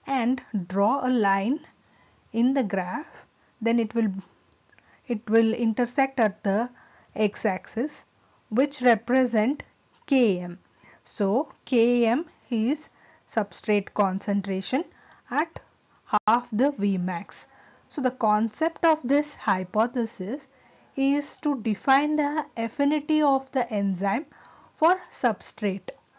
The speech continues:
Michaelis-Menten hypothesis is also known as Haldane's constant.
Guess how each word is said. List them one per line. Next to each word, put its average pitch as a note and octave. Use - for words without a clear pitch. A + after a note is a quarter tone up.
Michaelis-Menten A#3+
hypothesis A#3
is G3+
also G#3+
known A3+
as G#3+
Haldane's A3+
constant. F3+